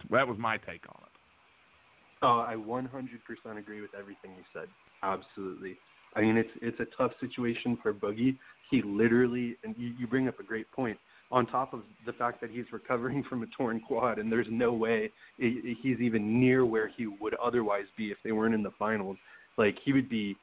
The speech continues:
Speaker 2: he would probably be sitting out for a couple more months. And now he's
Speaker 1: Oh,
Speaker 2: just getting
Speaker 1: guaranteed.
Speaker 2: thrown into the,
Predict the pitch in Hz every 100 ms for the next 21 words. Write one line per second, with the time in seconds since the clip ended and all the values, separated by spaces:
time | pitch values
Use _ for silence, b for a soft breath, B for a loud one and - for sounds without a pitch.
0 | - 165 - 120 110 110 113 110 - 120
1 | 120 120 120 117 127 117 113 107 113 143
2 | - _ _ b b 113 135 156 151 175
3 | 127 135 123 131 104 117 117 113 -